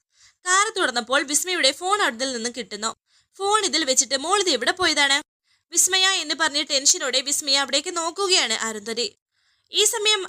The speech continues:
ആ, വസുന്ധര ഐശ്വര്യയോട് പറയുന്നുണ്ട്, "എനിക്ക് ഇവിടെ നടന്ന കാര്യങ്ങളൊക്കെ ആലോചിക്കുമ്പോൾ വല്ലാത്ത കൺഫ്യൂഷൻ തോന്നുകയാണ്." വിസ്മയ ശബ്ദം നഷ്ടപ്പെട്ടിരിക്കുകയാണ്. ശ്യാമ പാടുക, "ഒന്നും എനിക്കങ്ങോട്ട് വിശ്വസിക്കാൻ പറ്റുന്നില്ല.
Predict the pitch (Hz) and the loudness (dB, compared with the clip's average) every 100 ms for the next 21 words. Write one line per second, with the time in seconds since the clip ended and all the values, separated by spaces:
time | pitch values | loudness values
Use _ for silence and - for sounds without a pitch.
0 | 247 254 247 254 370 349 311 311 - 247 | 0 0 2 0 2 0 0 0 -4 0
1 | 262 359 381 381 302 226 233 226 233 349 | 0 2 0 -2 -2 -4 -4 -2 -2 -2
2 | 370 339 311 330 285 262 269 254 233 247 | -6 -6 -6 -6 -8 -10 -10 -10 -8 -6
3 | 254 294 247 233 254 - 254 233 320 359 | -6 -2 -4 0 0 0 -2 -4 -2 2
4 | 370 370 359 277 240 330 - 370 311 240 | 2 0 -4 -4 -4 0 0 0 -2 -2
5 | 240 208 190 _ _ _ _ _ 359 370 | 0 -2 -4 _ _ _ _ _ -4 2
6 | 320 262 330 349 285 370 302 269 359 359 | 2 4 2 -2 -4 -4 0 0 -2 -4
7 | 349 240 240 220 262 - _ _ _ _ | -6 -2 2 2 2 -2 _ _ _ _
8 | - 381 381 359 277 220 220 233 254 _ | 0 2 2 -2 0 -2 2 0 0 _
9 | _ _ _ 349 392 392 392 415 427 392 | _ _ _ -6 -2 2 2 0 -2 -2
10 | 370 262 349 359 370 381 277 220 233 202 | 0 2 2 0 -2 -2 -4 -6 -8 -2
11 | 196 | -2